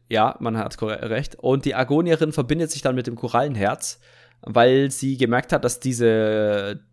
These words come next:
äh, Do-, Dolchsturzbündnis-Magierin schon das Herz quasi entrissen hat. Und die Agonier haben ja so eine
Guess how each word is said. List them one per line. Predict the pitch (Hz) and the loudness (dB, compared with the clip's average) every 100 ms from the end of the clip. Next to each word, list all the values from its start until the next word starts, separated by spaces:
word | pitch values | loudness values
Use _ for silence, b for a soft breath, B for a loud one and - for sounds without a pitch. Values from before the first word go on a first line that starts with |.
| _ - | _ -6
äh, | 110 110 107 | -2 0 0
Do-, | 104 156 101 | -2 -4 0
Dolchsturzbündnis-Magierin | 127 139 - 131 117 - 120 113 120 113 - 107 123 127 120 139 | 2 2 2 0 -2 -2 -4 -2 -2 -2 0 0 0 -2 -4 -4
schon | - 123 120 117 117 | -2 -2 -2 -6 -4
das | 104 - | -4 -2
Herz | 120 131 - | -2 -2 -2
quasi | 123 113 | -2 0
entrissen | 110 120 156 143 | -2 -4 -4 -2
hat. | 127 139 | -2 -2
Und | - 120 117 - | -4 -6 -6 -8
die | 110 | -8
Agonier | - 139 147 117 | -2 -2 0 -2
haben | 135 | 0
ja | 127 | -2
so | 104 120 | 0 -2
eine | 113 | -4